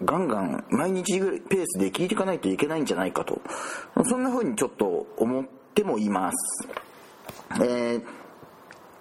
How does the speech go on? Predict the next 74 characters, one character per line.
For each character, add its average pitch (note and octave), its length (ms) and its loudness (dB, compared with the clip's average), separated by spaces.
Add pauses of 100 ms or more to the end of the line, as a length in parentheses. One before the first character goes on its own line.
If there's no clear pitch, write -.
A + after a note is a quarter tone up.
(560)
ー、 G#3 100 6
い A3 40 -4
く G#3+ 120 0
つ - 100 -4
か F#2 220 2
ポ G#2 120 2
ッ G#2+ 80 -4
ド C#3+ 100 2
キ D3+ 80 2
ャ D#3 60 0
ス - 160 -8
ト - 80 -10
聞 B2+ 120 2
い A#2+ 40 -2
て D#3+ 120 0
ん D#3+ 60 0
で A2+ 80 2
す - 80 0
け E2 100 2
ど D2+ 80 -2
ね、 G#2 280 0 (360)
え - 0 -
ー、 A#2+ 600 2 (300)
そ F#3 140 4
の F#3+ 140 2
中 F3+ 180 2
で G#2 80 0
も F2+ 140 0
で F2 80 2
す - 160 0
ね、 F#2 160 0 (440)
え G#2 220 6
ー、 - 20 4
私 C#3 340 2
が D3 100 2
結 - 180 0 (100)
構、 F#2 260 2 (280)
ま C#3+ 160 4
あ、 C#3+ 40 2
お C3 60 0
気 E3+ 140 -2
に D#3+ 180 0
入 C#3+ 160 0
り C3+ 60 0
で、 C3 240 0 (360)
あ B2 200 6
の、 A#2+ 240 2
注 C#3+ 220 2
目 C3+ 260 0
し - 100 -4
て B2+ 100 4
い B2 140 2
る A2+ 200 2
ポ A2+ 100 2
ッ A2+ 80 -2
ド A2+ 80 2
キ G#2+ 80 2
ャ G2 60 0
ス - 120 -4
ト、 F2 220 0
モ A2 220 2
テ F#3+ 120 2
系 F#3+ 160 2
男 E3+ 220 0
子 - 120 -2
更 D#3 160 4
衣 D3 180 2
室 - 300 0
っ - 20 -
て - 180 -4
い F2 80 4
う E2 40 -2
の D#2+ 100 -2
が - 180 -2